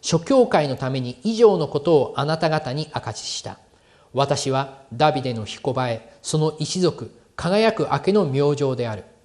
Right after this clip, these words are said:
霊と花嫁とが言う、来てください。これを聞く者も言うがよい、来てくださいと。乾いている者は来るがよい、命の水が欲しい者は与えなしに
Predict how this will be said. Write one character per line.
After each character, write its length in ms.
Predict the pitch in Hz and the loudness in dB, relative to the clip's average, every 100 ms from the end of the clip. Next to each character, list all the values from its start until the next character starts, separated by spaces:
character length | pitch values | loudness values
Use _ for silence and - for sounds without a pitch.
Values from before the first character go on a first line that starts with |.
| _ _ _ _ - | _ _ _ _ -4
霊 260 | 147 220 | 4 4
と 360 | 233 117 92 - - | 4 -4 -6 -16 -18
花 280 | - 156 | -6 -2
嫁 240 | 160 120 107 | 0 -2 -4
と 160 | - | -4
が 140 | 143 104 | -4 -4
言 140 | 117 | -6
う、 120 | 95 - _ _ _ _ | -8 -14 _ _ _ _
来 140 | - - | -8 -2
て 120 | 160 | -4
く 120 | - | -4
だ 120 | 90 | -12
さ 180 | - - | -12 -12
い。 80 | - _ _ _ _ _ _ - | -14 _ _ _ _ _ _ -8
こ 180 | - 185 | 2 8
れ 100 | 247 | 10
を 100 | 233 | 8
聞 220 | - - | 4 0
く 80 | 220 | 4
者 240 | 208 208 | 6 6
も 140 | 226 131 | 6 4
言 240 | 139 147 | 2 0
う 40 | |
が 120 | 127 107 | 0 -2
よ 180 | 117 | -4
い、 120 | 107 - _ _ _ | -6 -10 _ _ _
来 100 | - | -6
て 120 | - | -4
く 100 | - | -4
だ 100 | 101 | -6
さ 180 | - 92 | -12 -12
い 100 | 90 | -14
と。 100 | - - _ _ _ _ _ _ _ - | -18 -20 _ _ _ _ _ _ _ -14
乾 320 | - 143 147 | 0 2 2
い 40 | |
て 120 | - 123 | 2 -4
い 60 | |
る 60 | 113 | -6
者 220 | 123 156 | -4 0
は 140 | 156 | 0
来 160 | 113 165 | 0 -4
る 100 | 147 | -4
が 120 | 113 | -4
よ 160 | 110 120 | -6 -8
い、 80 | 98 _ _ _ _ - | -8 _ _ _ _ -4
命 360 | 220 240 - 180 | 2 2 2 -2
の 100 | 147 | 0
水 240 | 147 139 | -2 -4
が 160 | 135 110 | -4 -2
欲 100 | 135 | -4
し 200 | - 180 | -2 -2
い 40 | |
者 260 | 156 143 170 | -2 0 2
は 240 | 123 - | 2 0
与 320 | 120 - 165 165 | -8 -4 -4 -2
え 60 | |
な 120 | 165 | -4
し 160 | 160 143 | -6 -6
に 140 | 156 | -8